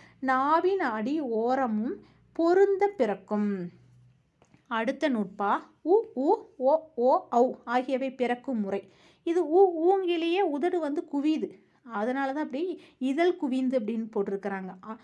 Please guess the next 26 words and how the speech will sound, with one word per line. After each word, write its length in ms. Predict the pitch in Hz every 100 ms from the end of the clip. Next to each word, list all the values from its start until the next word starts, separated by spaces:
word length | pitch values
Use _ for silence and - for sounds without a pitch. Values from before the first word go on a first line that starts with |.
| - _
உ, 160 | 302 359 370
உ, 240 | 285 320 494
ஓ, 380 | 254 262 285 - _ -
ஓ, 340 | 254 302 - _
ஔ 260 | 240 269 -
என 280 | 226 220 311
இசைக்கும் 560 | 233 - 285 277 277
அப்பால் 560 | 403 240 - 294 320 320
ஐந்தும் 540 | 247 240 254 392 240
இதழ் 320 | 277 302 415
குவிந்து 540 | 415 370 349 381 381 349
இயலும். 380 | 233 202 214 208 -
இதழ் 320 | 294 339 339
குவியுறதுனா 400 | 330 320 339 330
அந்த 240 | 392 453 311
உதடு 300 | 254 294 320
வந்து 260 | 277 - -
குவியுது. 380 | 214 233 190 - _ - _ -
எ, 160 | 277
இது 240 | 254 247 240
வந்து 360 | 220 208 220
ஐந்தும் 640 | 349 240 220 302 247 220 453 -
இதழை 600 | 240 247 330 381 285 - _
குவித்து, 680 | - 302 330 359 - 220 196 -
இதழ்னா 360 | 269 320 339 370
உதடு, 520 | 320 240 285 233